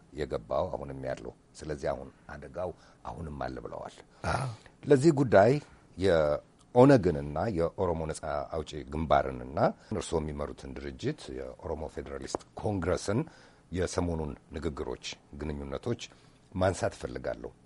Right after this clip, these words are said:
Speaker 1: ኦህዴዱንም ውስጥ እዚህ ውስጥ፣ እ፣ መጥቀስ እፈልጋለሁ፣ ማስገባት እፈልጋለሁ እና አብራችሁ ልትሰሩ የምትችሉባቸው ልዩነቶቻችሁን ልታጠቡ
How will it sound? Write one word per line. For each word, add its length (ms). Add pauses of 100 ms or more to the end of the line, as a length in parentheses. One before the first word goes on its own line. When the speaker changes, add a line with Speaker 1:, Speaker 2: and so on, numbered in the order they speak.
(220)
Speaker 1:
ኦህዴዱንም 540
ውስጥ 280
እዚህ 200
ውስጥ፣ 200 (140)
እ፣ 140 (480)
መጥቀስ 360
እፈልጋለሁ፣ 480
ማስገባት 460
እፈልጋለሁ 540
እና 160 (500)
አብራችሁ 440
ልትሰሩ 420
የምትችሉባቸው 960 (460)
ልዩነቶቻችሁን 1040
ልታጠቡ 640